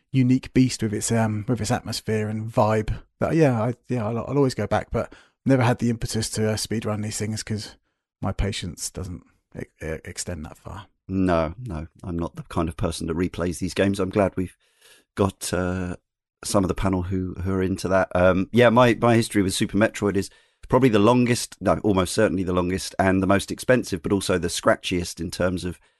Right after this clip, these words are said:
Speaker 2: how much I've, I've played this. Uh, I, I, I remember Metroid existing on the N E S, but I never had an N E S, so I don't, I didn't really know what it was. I, well, I knew it was a, a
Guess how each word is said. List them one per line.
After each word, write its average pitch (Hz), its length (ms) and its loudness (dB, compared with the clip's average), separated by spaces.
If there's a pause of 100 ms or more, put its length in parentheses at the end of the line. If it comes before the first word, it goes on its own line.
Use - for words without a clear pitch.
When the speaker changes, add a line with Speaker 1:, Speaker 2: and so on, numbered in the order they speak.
(220)
Speaker 2:
how 98 160 4
much 92 280 0
I've, 87 340 0
I've 87 240 -6
played 95 260 0
this. - 340 -6 (440)
Uh, 92 420 2
I, 98 160 4 (360)
I, 82 160 0 (160)
I 110 120 4
remember 156 400 6
Metroid 127 760 4 (400)
existing 120 800 4
on 127 220 6
the 131 140 6
N 131 100 6
E 139 100 4
S, 139 180 2
but 110 160 2
I 110 60 10
never 107 220 4
had 110 200 4
an 117 100 2
N 120 120 2
E 117 120 0
S, 117 140 0
so 98 200 2
I 101 40 4
don't, 101 340 0
I 104 80 2
didn't 98 220 4
really 95 260 2
know 95 200 2
what 92 140 2
it 73 100 -2
was. 110 320 6
I, 95 260 6
well, 85 300 4
I 92 100 2
knew 104 180 6
it 69 40 0
was 87 140 -4
a, 92 140 2 (200)
a 90 160 0